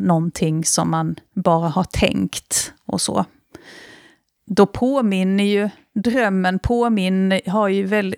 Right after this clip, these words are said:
delar ju väldigt många egenskaper med hur man faktiskt upplever saker eller s-, vad man tänker. Så, ehm, men då,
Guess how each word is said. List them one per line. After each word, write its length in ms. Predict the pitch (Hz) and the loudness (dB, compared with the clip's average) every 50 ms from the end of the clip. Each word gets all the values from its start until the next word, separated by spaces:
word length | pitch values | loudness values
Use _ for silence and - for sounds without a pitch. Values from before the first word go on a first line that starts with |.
| - - | -4 -4
delar 540 | 214 196 233 226 220 214 208 208 196 185 | -2 0 0 0 2 2 2 2 2 2
ju 280 | 185 185 196 208 208 220 | 2 2 2 0 0 0
väldigt 360 | 220 214 226 226 214 202 - | 0 0 0 0 0 0 0
många 280 | - 208 208 202 185 185 | 0 0 0 0 -2 -2
egenskaper 920 | - 226 220 214 208 185 175 170 - - - - 196 180 - _ - 214 214 | -2 -2 0 0 0 0 0 0 -2 -2 -2 0 0 0 -2 _ -2 0 0
med 380 | 220 208 180 165 170 170 - - _ _ _ _ _ _ _ _ _ _ _ _ _ _ | 0 2 2 0 0 -2 -4 -10 _ _ _ _ _ _ _ _ _ _ _ _ _ _
hur 320 | - 170 190 220 190 180 175 | -6 -2 0 0 0 0 0
man 180 | 180 185 196 | 0 0 -2
faktiskt 400 | - - 202 - - 190 175 - | 0 -2 -2 -2 -2 -4 -4 -2
upplever 600 | - 226 233 - _ - 175 170 185 233 277 294 294 | -2 -4 -4 -4 _ -4 -2 0 0 2 2 2 2
saker 640 | - - 226 - 175 - _ - - - - 175 - - 254 | 2 2 0 0 -2 -4 _ -4 -2 -2 -2 -2 -6 -8 -2
eller 460 | 226 202 190 185 180 180 175 175 180 - | 0 0 2 2 2 2 2 0 0 -4
s-, 200 | - - - - _ | -6 -10 -14 -12 _
vad 280 | - 208 185 190 175 165 | -6 -2 0 0 0 0
man 140 | 170 175 175 | 0 -2 -2
tänker. 640 | - - 349 - 180 175 - - - - 73 185 - _ - - - - - - - - - _ _ | 0 0 -2 -2 -2 -6 -6 -6 -4 -2 -2 -2 -4 _ -20 -20 -20 -20 -20 -20 -20 -20 -20 _ _
Så, 440 | - - - - 185 180 180 180 180 | -6 -4 -2 0 0 0 0 0 0
ehm, 400 | - - - - - - - - - _ _ _ _ _ _ _ - | 0 0 -2 -2 -2 -4 -4 -6 -10 _ _ _ _ _ _ _ -6
men 160 | - 196 196 | -2 0 0
då, 320 | 185 208 208 208 208 196 | 2 2 2 2 2 0